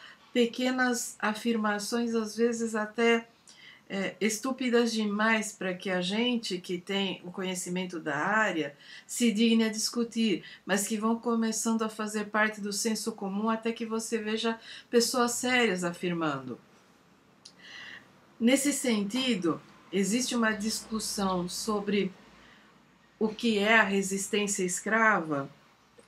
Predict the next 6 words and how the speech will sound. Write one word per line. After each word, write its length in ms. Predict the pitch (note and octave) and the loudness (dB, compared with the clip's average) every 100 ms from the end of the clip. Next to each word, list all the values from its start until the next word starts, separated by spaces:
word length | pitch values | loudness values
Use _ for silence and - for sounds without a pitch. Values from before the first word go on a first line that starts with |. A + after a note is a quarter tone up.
| - | -10
que 180 | - G#3 | -2 0
é 160 | G3+ | 2
sólida 1120 | G3+ - - A3 A#3 A#3+ G3 F3 D#3 C#3 C3 - - - _ _ _ - | -2 -4 0 4 6 6 4 0 2 0 0 -8 -20 -20 _ _ _ -8
no 240 | E3 E3+ E3+ | -2 0 2
meio 260 | F3+ F3 | 4 4
acadêmico, 840 | E3 D#3+ D#3 G#3 A3 F3+ E3 D#3 | 2 0 2 2 2 0 -2 -4